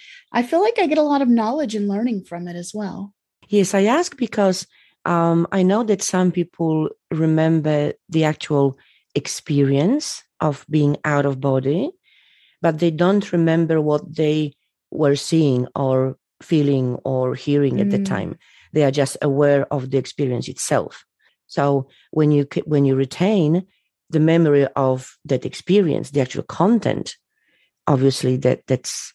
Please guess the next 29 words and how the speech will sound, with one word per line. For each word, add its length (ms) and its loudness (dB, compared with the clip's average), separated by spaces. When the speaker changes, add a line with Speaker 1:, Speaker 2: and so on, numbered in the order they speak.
Speaker 2:
so 160 -2
much 280 -2
more 280 -2
enriching. 640 -2
A 80 0
moment 400 2
ago, 500 4
you 320 2
made 480 2
a 80 0
very 300 2
important 640 -2
point, 720 -2
which 540 -2
I'd 180 -2
like 240 0
to 220 -2
highlight 800 0
before 340 0
it 220 -2
slips 340 -4
away 380 0
in 140 2
our 160 2
conversation. 800 -2
Uh, 60 0
you 500 0
said 320 -2
that 400 0